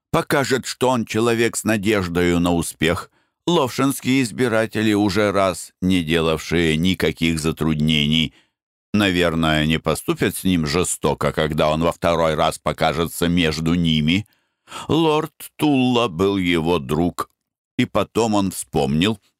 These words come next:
что леди Лора была в родстве со всеми значительными вигами.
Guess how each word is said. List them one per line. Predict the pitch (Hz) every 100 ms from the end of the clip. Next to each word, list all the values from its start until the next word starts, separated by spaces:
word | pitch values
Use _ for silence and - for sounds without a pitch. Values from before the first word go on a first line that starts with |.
| _ _ -
что | - -
леди | 64 78 78 67
Лора | 71 69 78 78 82
была | 71 80 78 78
в | 73
родстве | 85 - - 82 90
со | 82 85
всеми | - 82 85
значительными | 85 92 85 - 82 90 90 90 92 98
вигами. | 98 123 127 80 78 73 69